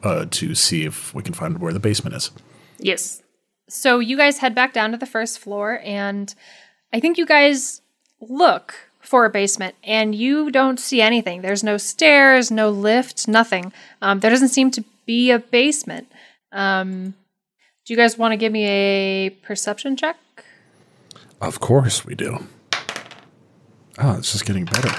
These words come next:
Speaker 1: Um, twenty-three.
Speaker 2: Also twenty-three.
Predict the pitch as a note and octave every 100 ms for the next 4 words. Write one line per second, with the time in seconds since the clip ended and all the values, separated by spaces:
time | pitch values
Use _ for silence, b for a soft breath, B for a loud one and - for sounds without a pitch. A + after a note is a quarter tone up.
0 | - A2 A2+ A2 G#2+ G#2+ G2 B B B
1 | B B _ _ - - - F#2+ - G2+
2 | G#2 b b b b b b b b _
3 | F#3 G#3+ E3 C#3+ - C#3+ D3+ - D#3+ D3